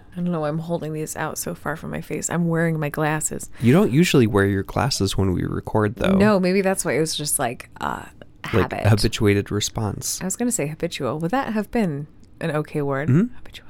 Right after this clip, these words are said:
Speaker 1: Yes. Okay. Uh, what's the best gift? Oh, how sweet is this one? Perfect.
Speaker 2: Oh.
Speaker 1: Goddamn cards. Are you reading my mind?
Speaker 2: Yes.
Speaker 1: Um, what's the best gift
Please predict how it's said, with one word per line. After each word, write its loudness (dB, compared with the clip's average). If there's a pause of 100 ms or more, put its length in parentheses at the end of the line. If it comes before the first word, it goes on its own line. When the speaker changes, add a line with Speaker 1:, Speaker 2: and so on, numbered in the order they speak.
(340)
Speaker 1:
Yes. 0
Okay. -4 (480)
Uh, 6
what's 2
the 2
best 2
gift? -2
Oh, 6
how 6
sweet 6
is 4
this 2
one? 2
Perfect. 4
Speaker 2:
Oh. 8
Speaker 1:
Goddamn 4
cards. 4
Are -4
you 2
reading -2
my -6
mind? -12 (200)
Speaker 2:
Yes. -4
Speaker 1:
Um, -2 (100)
what's 0
the 0
best 0
gift -6